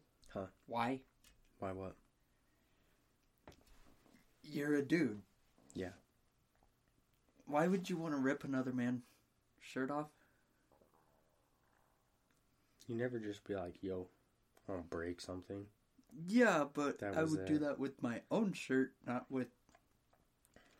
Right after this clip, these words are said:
Speaker 2: I don't know. It, it just kind of threw
Speaker 1: Say,
Speaker 2: me off.
Speaker 1: say Jimi Hendrix is still alive, right?
Speaker 2: Yeah.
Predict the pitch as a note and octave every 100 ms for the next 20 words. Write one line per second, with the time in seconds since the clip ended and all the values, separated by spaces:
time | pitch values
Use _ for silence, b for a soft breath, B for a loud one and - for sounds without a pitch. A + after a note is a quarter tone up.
0 | b b b b b _ - - D3 E3+
1 | F3 E3 G#2+ A#2+ B2 C#3 C#3+ - C#3 -
2 | C#3 C#3 B2 - C#3 C3+ A#2+ A#2+ - A#2
3 | A#2 A#2+ A2+ G#2 G#2 F#2 E2 - - -
4 | - G2+ F#2+ F#2 F#2 F#2+ _ - A2 A2+
5 | A2 _ _ - C#3 A2